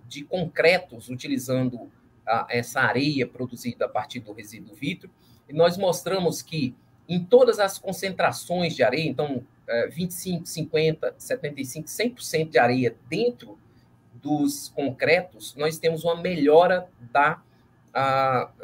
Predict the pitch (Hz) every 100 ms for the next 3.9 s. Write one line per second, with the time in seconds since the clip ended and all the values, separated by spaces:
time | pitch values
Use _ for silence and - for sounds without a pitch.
0 | - 139 156 165 165 160 160 160 170 -
1 | - 165 151 160 160 170 - _ _ _
2 | _ _ 123 123 151 160 160 170 165 131
3 | 107 - - _ _ _ 107 160